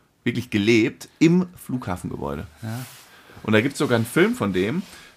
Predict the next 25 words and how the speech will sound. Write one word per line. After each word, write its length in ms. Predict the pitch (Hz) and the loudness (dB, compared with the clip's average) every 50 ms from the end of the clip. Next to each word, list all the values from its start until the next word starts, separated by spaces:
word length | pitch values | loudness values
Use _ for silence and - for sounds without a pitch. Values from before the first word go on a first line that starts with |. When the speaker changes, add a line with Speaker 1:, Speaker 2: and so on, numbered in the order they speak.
| _ | _
Speaker 1:
Steven 320 | - - - 131 135 139 131 | -12 -4 -2 0 2 2 2
Spielberg 420 | - - - 160 175 147 117 92 | 0 -2 -4 -2 0 0 2 0
hat 100 | 107 98 87 | 0 -4 -2
den 140 | 95 98 92 | -4 -4 -4
versch-, 340 | - - 101 - - - - | -6 -10 -10 -8 -8 -8 -8
verfilmt 420 | - - 101 - - 110 120 110 | -8 -8 -10 -6 -4 -4 -2 -2
mit 120 | 107 101 - | -4 -6 -2
Tom 200 | - 113 107 113 | -2 -2 0 0
Hanks. 460 | 123 127 107 101 131 170 - - - - - - - - - - _ _ _ _ | 0 -2 -2 -2 -4 -6 -8 -12 -16 -20 -20 -20 -20 -20 -20 -20 _ _ _ _
Und 380 | 107 110 113 110 117 113 - - - - | 2 2 2 2 0 -2 -4 -12 -12 -12
da 80 | - | -10
hab 140 | 87 92 98 | -10 -10 -10
ich 100 | 110 110 | -8 -8
mir 120 | 120 117 110 | -6 -2 2
Speaker 2:
Besser 220 | 110 107 110 113 | 2 4 4 4
Speaker 1:
durch 120 | 101 113 135 | 2 6 6
Speaker 2:
Term-, 220 | 123 127 117 90 | 6 6 6 2
Terminal, 340 | - - 120 110 95 92 90 | 2 2 2 2 2 2 2
ne? 160 | 92 107 131 135 | 0 0 -2 -4
Speaker 1:
Ja, 100 | - 95 | -6 -8
Terminal 400 | 90 - 120 113 113 104 95 90 90 | -6 -4 -4 -2 -2 -2 -2 -2 -4
Man 320 | - - - - - 101 | -4 -6 -8 -8 -10 -10
heißt 180 | - 90 - - | -12 -12 -14 -14
der 60 | 95 | -14
Film. 220 | - - - 92 | -12 -12 -12 -12